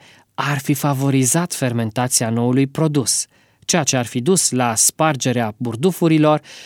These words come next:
De aceea erau folosite burdufuri noi, curate și fără alte rămășițe,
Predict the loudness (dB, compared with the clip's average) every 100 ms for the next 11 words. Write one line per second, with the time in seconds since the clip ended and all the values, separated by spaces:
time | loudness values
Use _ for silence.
0 | -20 -10 -2 0 2 4 6 4 2 0
1 | 2 0 0 0 0 0 0 2 4 2
2 | 0 0 2 2 2 0 -4 -6 -4 -4
3 | -4 0 2 4 4 2 0 0 0 0
4 | 0 -2 0 0